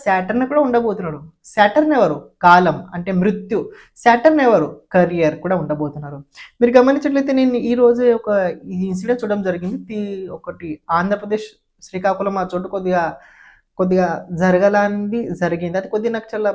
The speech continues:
బాధ అనిపించింది. ఎందుకంటే దీని ప్రభావం under ఇది మార్స్ వల్లనే వచ్చుద్ది.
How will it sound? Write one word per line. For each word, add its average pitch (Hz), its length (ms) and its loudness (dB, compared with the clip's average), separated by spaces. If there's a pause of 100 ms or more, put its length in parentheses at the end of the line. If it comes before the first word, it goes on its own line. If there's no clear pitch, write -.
బాధ 202 100 2 (100)
అనిపించింది. 160 400 -14
ఎందుకంటే 240 360 -4
దీని 269 200 2
ప్రభావం 220 320 2 (140)
under 202 200 -2 (140)
ఇది 240 180 -8 (500)
మార్స్ 190 280 2
వల్లనే 220 220 -2
వచ్చుద్ది. 139 440 -10